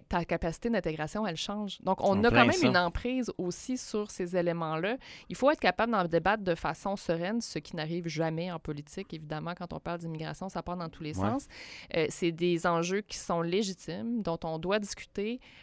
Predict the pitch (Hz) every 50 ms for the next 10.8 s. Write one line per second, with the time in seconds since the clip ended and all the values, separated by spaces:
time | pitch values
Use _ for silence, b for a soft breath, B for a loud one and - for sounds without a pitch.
0 | b b - - 185 180 190 180 - 202 196 196 - 190 165 170 - - 202 208
1 | - - 185 175 170 170 170 175 180 170 165 165 160 160 185 185 175 165 160 165
2 | 175 185 196 196 - - - 160 156 - - - - 175 165 160 - - - -
3 | 180 196 202 - - 170 160 151 160 165 165 170 175 - - 170 156 151 - -
4 | 160 151 160 170 185 180 165 - 165 160 - 156 151 - - 233 254 262 B B
5 | B B B B B - 170 170 165 160 - - _ 151 156 156 151 - - -
6 | 214 196 196 175 160 156 160 156 170 180 196 202 170 - 160 151 - - 143 -
7 | - 185 185 180 160 - 156 156 156 139 147 - 190 196 - 180 - 160 110 113
8 | 214 214 - - 180 175 202 214 220 220 220 233 247 - - 240 233 208 185 -
9 | 170 139 143 185 240 294 370 311 254 220 - 359 - 143 123 131 123 - 165 170
10 | - - - 123 - 135 123 113 95 - - 175 - - - -